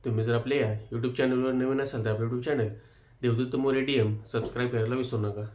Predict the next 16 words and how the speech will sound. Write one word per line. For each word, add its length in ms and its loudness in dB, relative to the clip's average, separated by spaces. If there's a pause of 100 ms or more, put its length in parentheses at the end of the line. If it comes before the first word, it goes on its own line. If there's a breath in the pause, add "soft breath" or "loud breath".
(160)
मंडळी, 440 4 (440 soft breath)
महाराष्ट्रातील 840 2
जुन्या 320 0
आणि 160 0
पारंपरिक 640 4 (100)
ऐतिहासिक 380 2
असं 340 0 (640 loud breath)
मानाचं 480 2
हिंद 260 0
केसरी 320 0
मैदान, 420 0
पुशेगाव 400 0
हिंद 220 2
केसरी 240 -2
मैदान 280 0
मित्रांनो, 440 0